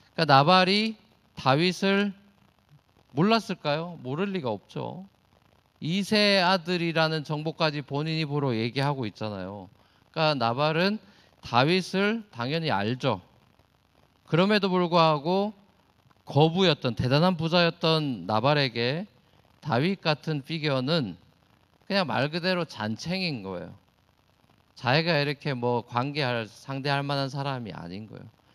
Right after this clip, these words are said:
그러니까 가볍게 무시할 만한 사람이고 자기가 특별히 딱히 잘해줄 필요도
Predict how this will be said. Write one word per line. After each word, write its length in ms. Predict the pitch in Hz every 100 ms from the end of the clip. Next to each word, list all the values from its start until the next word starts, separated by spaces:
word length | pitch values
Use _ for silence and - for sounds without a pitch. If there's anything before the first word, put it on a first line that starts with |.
| _
그러니까 180 | - 143
가볍게 500 | 127 120 170 165 175
무시할 520 | 139 143 170 190 170
만한 340 | 151 143 135 127
사람이고 680 | 131 127 127 113 98 156 226 _ _ _ _ _ _
자기가 300 | 170 226 147
특별히 540 | - - 190 190 160
딱히 480 | - 165 - - 170
잘해줄 580 | - 131 135 160 185 180
필요도 760 | - - 208 208 - 196 226